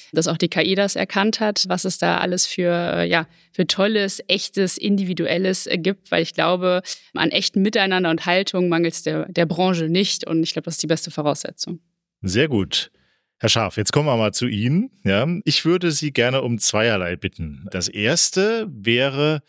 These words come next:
Speaker 2: dass Sie den Zuhörerinnen und Zuhörern noch mal so ein bisschen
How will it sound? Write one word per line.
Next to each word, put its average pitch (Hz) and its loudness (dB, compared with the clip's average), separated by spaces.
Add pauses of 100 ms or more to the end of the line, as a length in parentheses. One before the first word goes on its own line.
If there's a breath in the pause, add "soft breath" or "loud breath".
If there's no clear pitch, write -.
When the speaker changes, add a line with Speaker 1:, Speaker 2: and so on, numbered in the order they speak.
(500 soft breath)
Speaker 2:
dass 110 2
Sie 120 2
den 107 0
Zuhörerinnen 131 0
und 110 -4
Zuhörern 139 2
noch 117 2
mal 113 2
so 110 0
ein 101 0
bisschen 113 0